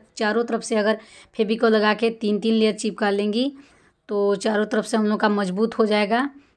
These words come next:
तो मजबूती, होना चाहिए क्योंकि इसमें सामान भी रहेगा, बैठना भी है। तो और ये दोनों जो मैं खड़ा वाला पार्ट छोड़ी हूँ इसको अभी बाद में मैं बताऊँगी क्या करना है। अब रह गया इसके अंदर का पार्ट, तो उसको भी मजबूत करना है क्योंकि सामान रखना है। तो इधर से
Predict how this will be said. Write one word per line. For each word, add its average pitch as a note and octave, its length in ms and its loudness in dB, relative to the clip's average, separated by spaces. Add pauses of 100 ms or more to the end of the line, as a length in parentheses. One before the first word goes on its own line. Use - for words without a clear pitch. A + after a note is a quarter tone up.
(200)
तो G3 440 -2 (100)
मजबूती, A3 760 0 (720)
होना A3+ 240 4
चाहिए A3+ 360 4
क्योंकि A3+ 360 -4 (400)
इसमें A3+ 280 -4
सामान A3 360 4
भी A3 100 4
रहेगा, G#3+ 340 4
बैठना G3+ 380 0
भी G3+ 140 0
है। G3 260 -2 (480)
तो A3 100 -4
और G#3 240 4
ये A3 200 4
दोनों A3+ 280 4
जो A#3 180 2
मैं A3 340 0
खड़ा A3 240 4
वाला A3+ 200 6
पार्ट G#3 260 2
छोड़ी A3 260 0
हूँ C#4 200 2
इसको A3+ 320 -2
अभी A#3 360 2 (200)
बाद G#3+ 220 4
में A3 120 0
मैं G#3+ 120 -4
बताऊँगी G#3+ 360 -2
क्या G3+ 200 -2
करना G#3 320 -2
है। A#3 180 -2 (340)
अब A3 140 0
रह A3 200 4
गया A3+ 220 2
इसके A3+ 380 -2
अंदर A#3 340 2
का A3+ 140 0
पार्ट, G#3+ 300 2
तो A3 100 -4
उसको G3+ 260 0
भी A#3 100 2
मजबूत A#3 320 0
करना A3+ 240 0
है A3 60 -2
क्योंकि A3 280 -6
सामान G#3+ 340 0
रखना G#3 200 -4
है। G3+ 60 -6
तो G3+ 80 -6
इधर G3+ 220 -2
से C4 220 -2